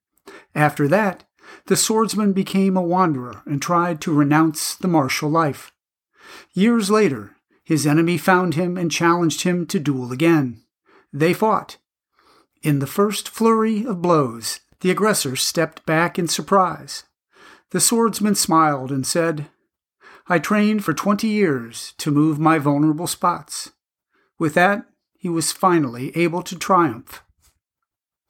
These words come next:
Spirituality is a process of inner healing. The wounds of the past can be the greatest obstacles for self-cultivation,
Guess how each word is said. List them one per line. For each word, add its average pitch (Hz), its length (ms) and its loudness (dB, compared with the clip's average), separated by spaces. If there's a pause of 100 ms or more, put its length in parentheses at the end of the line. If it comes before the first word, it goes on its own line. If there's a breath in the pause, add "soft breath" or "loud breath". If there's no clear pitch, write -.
(280 loud breath)
Spirituality 220 880 0
is 151 140 0
a 165 60 -4
process 190 680 0
of 160 260 -6
inner 175 220 0
healing. 107 460 -6 (680 loud breath)
The 151 100 0
wounds 202 440 4
of 147 100 -6
the 151 80 -2
past 165 600 0
can 170 120 -2
be 160 120 2
the 147 100 -4
greatest 156 480 -4
obstacles 165 680 -2
for - 140 -8
self-cultivation, 165 1120 -4